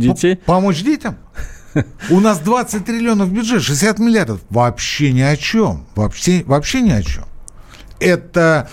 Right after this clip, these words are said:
Speaker 1: на секундочку, а, три десятых процента федерального бюджета.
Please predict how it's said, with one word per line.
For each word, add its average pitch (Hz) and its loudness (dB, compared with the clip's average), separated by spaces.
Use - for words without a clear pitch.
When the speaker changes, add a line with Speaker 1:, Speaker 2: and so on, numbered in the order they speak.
Speaker 1:
на 143 0
секундочку, 135 0
а, 117 4
три 165 2
десятых 160 -2
процента 156 -4
федерального 127 -2
бюджета. 135 -8